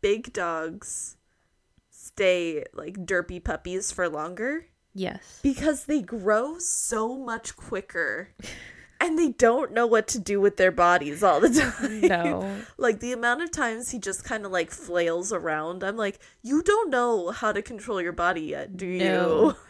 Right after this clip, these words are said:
Speaker 2: The fact that he still hasn't learned how to stop himself when he's running
Speaker 1: <laughs>
Speaker 2: sometimes.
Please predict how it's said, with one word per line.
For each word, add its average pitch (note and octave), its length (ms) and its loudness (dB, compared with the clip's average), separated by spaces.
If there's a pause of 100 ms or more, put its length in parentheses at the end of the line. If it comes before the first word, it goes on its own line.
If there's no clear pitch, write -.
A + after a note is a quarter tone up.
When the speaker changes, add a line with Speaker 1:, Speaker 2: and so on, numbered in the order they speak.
(260)
Speaker 2:
The G#3+ 120 0
fact A3+ 260 0
that A#3+ 140 2
he A#3+ 180 0
still G3+ 640 0
hasn't G#3 600 0
learned F#3+ 320 -4
how G3 180 -6
to F#3+ 100 0
stop - 540 -4
himself A3+ 680 -4
when A3+ 100 -4
he's A3 340 -4
running G3+ 300 0
Speaker 1:
<laughs> B3+ 200 -6
Speaker 2:
sometimes. D4 720 -4